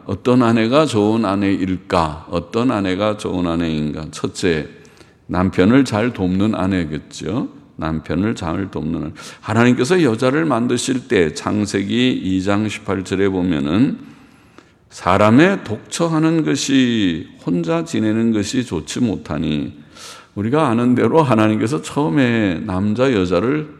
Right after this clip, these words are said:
이렇게 딱 한 쌍을 만들지 않고 남자만 만드시고 혼자 지내는 것이 쓸쓸해 보여서 그를 잠들게 하고 깊이 잠들게 하고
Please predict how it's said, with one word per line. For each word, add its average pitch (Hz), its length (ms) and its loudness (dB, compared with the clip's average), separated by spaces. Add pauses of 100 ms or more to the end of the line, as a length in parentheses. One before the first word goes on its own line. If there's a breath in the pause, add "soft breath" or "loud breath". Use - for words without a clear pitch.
이렇게 104 140 -10
딱 110 360 -8
한 127 140 -2
쌍을 131 380 0
만들지 87 480 0
않고 87 600 -2 (280 loud breath)
남자만 123 760 2
만드시고 85 1120 -2 (460 loud breath)
혼자 175 360 0
지내는 104 480 2
것이 98 340 0
쓸쓸해 120 580 -2
보여서 123 1120 0
그를 101 360 0
잠들게 104 600 -2
하고 104 420 -2
깊이 131 440 0
잠들게 107 520 2
하고 131 480 -2